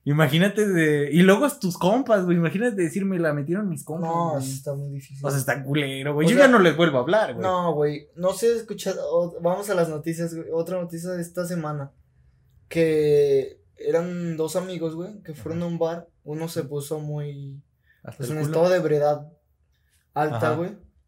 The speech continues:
Speaker 2: Y lo violó, güey, su amigo lo violó, güey. Es neta,
Speaker 1: Creo que
Speaker 2: güey.
Speaker 1: sí, sí lo escuché.
Speaker 2: Sí, güey, lo
Speaker 1: Esa,
Speaker 2: violó.
Speaker 1: ajá. Y se suicidó, ¿no? El, el
Speaker 2: Al que la
Speaker 1: violado.
Speaker 2: violó,
Speaker 1: No,
Speaker 2: a
Speaker 1: el
Speaker 2: la
Speaker 1: violado,
Speaker 2: víctima.
Speaker 1: la víctima.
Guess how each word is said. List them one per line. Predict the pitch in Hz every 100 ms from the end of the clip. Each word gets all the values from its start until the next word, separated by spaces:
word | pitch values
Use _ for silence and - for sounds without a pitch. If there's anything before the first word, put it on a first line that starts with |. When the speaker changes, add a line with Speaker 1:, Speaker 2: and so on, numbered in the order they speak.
| _ _ _ _ _ -
Speaker 2:
Y | 160 160 156 151 151 151 - - _ _ _ _
lo | - 151
violó, | 143 147 147 170
güey, | 170 156
su | - 147
amigo | 147 165
lo | 160
violó, | 151 139 139
güey. | 147 _ _ _ _
Es | -
neta, | 143 151
Speaker 1:
Creo | 151 147
que | 180
Speaker 2:
güey. |
Speaker 1:
sí, | 202 196
sí | 190
lo | 196
escuché. | 196 185 170 151 147
Speaker 2:
Sí, | 151 156 165
güey, | 151 143
lo | 139
Speaker 1:
Esa, | 143 135
Speaker 2:
violó. | 139 135 - -
Speaker 1:
ajá. | 123 127 127 123 -
Y | 156
se | 170
suicidó, | 156 170 160 170 196
¿no? | 190 226
El, | 151 139 135 131 131 131 123 120 _ -
el |
Speaker 2:
Al | 127 127 123 117
que | 120
la | 120 117
Speaker 1:
violado. | 120 123 127 117
Speaker 2:
violó, | 156 156 160 151 - -
Speaker 1:
No, | 131 120
Speaker 2:
a | 151
Speaker 1:
el | -
Speaker 2:
la | 113
Speaker 1:
violado, | 113 113 113
Speaker 2:
víctima. | 110 113
Speaker 1:
la | 120 110
víctima. | 117 - 120 117